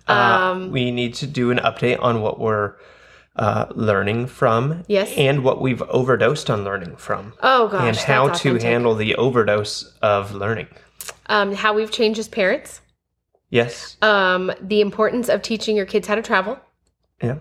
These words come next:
Speaker 2: Uh,
Speaker 1: Preparing your children for college or whatever happens after college.
Speaker 2: Yes. Um, or high school. Uh,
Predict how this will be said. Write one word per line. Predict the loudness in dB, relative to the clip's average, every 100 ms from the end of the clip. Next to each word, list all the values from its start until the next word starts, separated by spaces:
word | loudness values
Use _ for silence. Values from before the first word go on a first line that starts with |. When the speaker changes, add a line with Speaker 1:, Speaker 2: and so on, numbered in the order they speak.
| -12 -20 -20 -20 -20 _
Speaker 2:
Uh, | 0 2 2 0 0 -2 0 0
Speaker 1:
Preparing | 2 2 4
your | 2 -2 -4
children | -2 0 -2
for | -2 -2 -2 -8 -2
college | 2 4 4 0 -6
or | -4 2 4 2 0 -18 _ _ _ _
whatever | -6 0 4 4 2
happens | 2 0 0 2
after | 0 0 -6
college. | -4 -6 -8 -12 -20 _ -18 -18 _ -6
Speaker 2:
Yes. | -4 -6 -14 -20 _ _ _ _ _
Um, | 0 2 2 2 0 -2 -4 -6 -12 _ _ _ _ _ _ _ _
or | -2 0
high | -2
school. | -6 -4 -6 -8 _ _ _ _ _ _ _ -12 -2
Uh, | 2 2